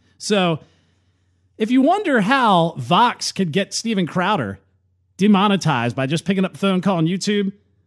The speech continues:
or how that gentleman who's a forklift driver decided to put up a video about Nancy Pelosi, and next thing you know,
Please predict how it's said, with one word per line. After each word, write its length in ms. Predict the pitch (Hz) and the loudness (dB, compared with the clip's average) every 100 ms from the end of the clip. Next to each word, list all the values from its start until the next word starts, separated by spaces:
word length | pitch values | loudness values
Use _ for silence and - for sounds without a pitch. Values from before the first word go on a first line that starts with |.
| _ | _
or 140 | 143 151 | -2 2
how 180 | 202 196 | 2 2
that 300 | 185 180 135 | 0 -2 -4
gentleman 560 | 180 208 202 208 196 | 0 0 2 2 0
who's 340 | 165 180 170 139 | 2 0 0 -4
a 60 | |
forklift 420 | 139 214 - 202 | -2 -2 -2 -4
driver 480 | - 185 185 190 196 | -2 -2 0 -2 -2
decided 380 | 170 131 175 165 | -4 -4 -4 -4
to 60 | 170 | -4
put 120 | 185 | -4
up 100 | - | -4
a 40 | |
video 280 | 127 190 190 | -4 -2 0
about 200 | 160 139 | -2 -2
Nancy 280 | 170 185 165 | -4 -4 -6
Pelosi, 600 | 147 143 190 - 196 180 _ _ _ _ - | -4 -4 -4 -4 -6 -6 _ _ _ _ -10
and 160 | 131 147 | -2 -2
next 200 | 175 - | -2 -2
thing 140 | 180 | 0
you 60 | 165 | 2
know, 380 | 175 180 185 | 2 0 -2